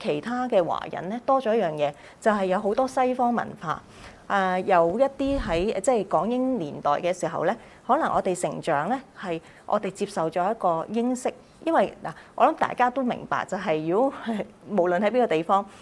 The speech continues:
你想去，誒，啲小朋友仔女去外國去，誒，讀書嘅話呢，其實你要發現呢，教育制度好多，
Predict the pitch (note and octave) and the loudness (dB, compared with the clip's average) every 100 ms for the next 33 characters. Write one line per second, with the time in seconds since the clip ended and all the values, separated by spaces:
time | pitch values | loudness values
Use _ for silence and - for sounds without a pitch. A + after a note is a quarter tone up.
0 | - - - G#3+ A3 C#4 F#3+ F3+ F3+ F3 | -20 -6 0 2 2 2 2 2 0 -4
1 | D#3 D#3 - B3+ B3 - G#3 F#3 E3 D3+ | -6 -8 -6 -6 -4 -2 -2 -2 0 0
2 | E3+ - - - E3+ F3 E3 E3+ - - | 0 -6 -4 0 2 2 2 -2 -16 -4
3 | - F#3+ E3+ E3+ F#3 - - - E3+ E3 | 0 2 2 2 0 0 -6 2 4 4
4 | - D#3 - - - - - A3 E3+ C#3+ | 0 -2 -4 -4 -4 -2 -2 2 4 4
5 | C#3+ F#3+ - - - - - - A3 G#3+ | 2 -2 -8 -20 -20 -20 -20 -6 2 6
6 | G#3+ A#3+ B3 G#3 G3+ F3+ F#3 A#3+ B3 G3 | 8 8 8 4 2 -2 0 0 2 4
7 | F#3+ F#3+ G3 F#3 F#3 D3+ D#3+ D#3 E3 G3+ | 4 2 0 2 2 2 2 0 0 4
8 | B3+ B3+ | 4 2